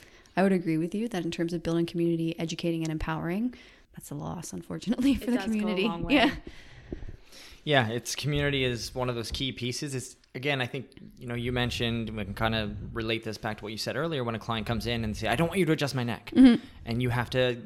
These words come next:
Speaker 3: you know, make them feel really comfortable about that and say,
Speaker 1: Mm-hmm.
Speaker 3: "Okay, I'm not going to touch your neck."
Speaker 1: Yeah.
Speaker 3: And then their central nervous system will feel safe.
Speaker 1: Yes.
Speaker 3: And it's the same way with the gym too. If you go to a gym and you just don't feel safe in that environment,
Speaker 1: Yeah.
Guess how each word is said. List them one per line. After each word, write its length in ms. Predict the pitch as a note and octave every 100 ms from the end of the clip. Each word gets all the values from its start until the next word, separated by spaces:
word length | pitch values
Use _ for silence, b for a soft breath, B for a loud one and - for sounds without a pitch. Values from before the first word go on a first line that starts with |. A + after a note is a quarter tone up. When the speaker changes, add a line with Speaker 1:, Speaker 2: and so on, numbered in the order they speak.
| -
Speaker 3:
you 100 | D#3
know, 100 | B2
make 200 | A#2 A#2
them 100 | A#2+
feel 140 | A#2+
really 140 | A2 G#2
comfortable 400 | E3 A3+ D3+ B2
about 260 | A2 G#2
that 160 | F#2+ G2
and 100 | G#2+
say, 60 | C4
Speaker 1:
Mm-hmm. 80 |
Speaker 3:
"Okay, 140 | G3+ B2
I'm 180 | G#2+ G#2+
not 320 | G#2 G#2 -
going 240 | G#2 G2+
to 380 | G2+ A2 G#2 G#2 - - - -
touch 220 | G2+ -
your 80 | G#2
neck." 320 | F#2+ - -
Speaker 1:
Yeah. 200 | - F#3+ - -
Speaker 3:
And 140 | C3
then 200 | B2+ B2 G#2+
their 140 | A#2+
central 340 | - B2 A2+ B2
nervous 240 | G3+ F#3+
system 320 | C3+ - B2+
will 320 | A#2 A#2 G#2+ -
feel 160 | A#2+ G2
safe. 420 | - F#2+ - -
Speaker 1:
Yes. 360 | G3 - - - -
Speaker 3:
And 100 | C3+
it's 100 | C#3
the 80 | C#3+
same 280 | E3 F#3
way 120 | F3+ E3
with 160 | D3+
the 60 | C#3+
gym 340 | A#2+ D#3+ F3+
too. 240 | C#3+ G3 A#3+
If 180 | - D3
you 140 | G3
go 220 | E3 D#3
to 100 | D3+
a 60 | C3+
gym 240 | C3 F3+
and 80 | C3+
you 80 | C#3+
just 240 | E3+ C3+
don't 180 | C3 A#2+
feel 180 | - G#2
safe 520 | - - C3+ E3 E3
in 120 | B2 A2
that 260 | G#2+ F2 -
environment, 840 | G#2 A#2 G3+ G3 G#2+ E2+ G2 - -
Speaker 1:
Yeah. 180 | F#3